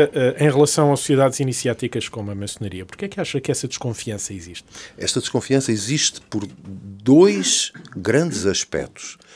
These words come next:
Speaker 2: Primeiro, ninguém gosta do que desconhece. Primeiro ponto.
Speaker 1: Uhum.
Speaker 2: E, e até posso ir um nadinha mais longe. Tem-se medo do que desconhecemos. Esta é a primeira base.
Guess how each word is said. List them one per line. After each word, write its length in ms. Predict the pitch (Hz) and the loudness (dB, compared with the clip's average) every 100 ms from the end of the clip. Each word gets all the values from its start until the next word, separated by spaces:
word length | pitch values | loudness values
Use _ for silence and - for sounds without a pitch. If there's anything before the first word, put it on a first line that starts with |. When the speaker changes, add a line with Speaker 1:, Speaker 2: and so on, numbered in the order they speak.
| - _ _ _ _ _ | -20 _ _ _ _ _
Speaker 2:
Primeiro, 560 | 170 185 110 80 76 73 _ - - - _ - | -2 0 0 -2 -4 -10 _ -20 -20 -20 _ -4
ninguém 920 | 127 156 147 127 123 147 175 190 190 _ _ _ _ - | 2 6 6 6 6 6 4 0 -6 _ _ _ _ -14
gosta 640 | 92 110 120 147 - 165 | -2 2 4 2 2 2
do 140 | 143 | 2
que 100 | 147 | -4
desconhece. 720 | - - 117 87 73 - - - _ _ _ _ _ _ _ | -2 -2 0 -2 0 -2 -2 -6 _ _ _ _ _ _ _
Primeiro 300 | 113 120 135 | 0 2 2
ponto. 400 | - 143 110 110 | 0 -8 -8 -8
Speaker 1:
Uhum. 60 | 127 131 - - - - | -10 -10 -16 -20 -20 0
Speaker 2:
E, 300 | 147 120 120 143 131 | 0 2 0 2 2
e 320 | 98 120 104 | 2 0 2
até 200 | 113 131 | 2 2
posso 260 | 131 139 165 | 2 2 2
ir 80 | |
um 220 | 135 131 156 | 4 8 8
nadinha 540 | 147 120 160 240 214 | 6 4 2 4 6
mais 380 | 175 147 131 95 | 6 4 4 2
longe. 540 | 92 92 85 78 - - - - - - - _ | -2 -2 -2 -6 -6 -8 -16 -20 -20 -20 -20 _
Tem-se 400 | 117 110 - - | 2 4 4 2
medo 380 | 98 120 190 139 | 4 8 8 4
do 160 | 104 107 | -4 -4
que 100 | - | -2
desconhecemos. 880 | - - 90 - 67 67 - - - _ _ _ | -2 -2 -4 -4 -6 -8 -12 -18 -20 _ _ _
Esta 380 | 139 147 - - | 0 2 -2 -2
é 140 | - 113 | 4 4
a 60 | |
primeira 520 | - 107 101 120 113 87 | 4 0 4 6 6 4
base. 260 | 82 73 | 2 -2